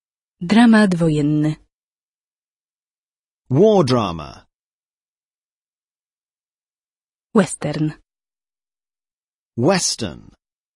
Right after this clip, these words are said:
Speaker 1: Czasowniki. Występować, grać.
Speaker 2: Appear.
Speaker 1: Obsadzać rolę.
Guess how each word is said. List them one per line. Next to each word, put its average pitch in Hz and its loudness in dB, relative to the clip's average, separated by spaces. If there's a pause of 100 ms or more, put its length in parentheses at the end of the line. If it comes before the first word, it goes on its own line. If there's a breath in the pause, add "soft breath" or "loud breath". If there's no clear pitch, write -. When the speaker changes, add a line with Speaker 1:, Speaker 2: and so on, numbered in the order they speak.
(2500)
Speaker 1:
Czasowniki. 226 -4 (1700)
Występować, 196 0
grać. 180 -4 (1600)
Speaker 2:
Appear. 143 -2 (4000)
Speaker 1:
Obsadzać 269 0
rolę. 143 -2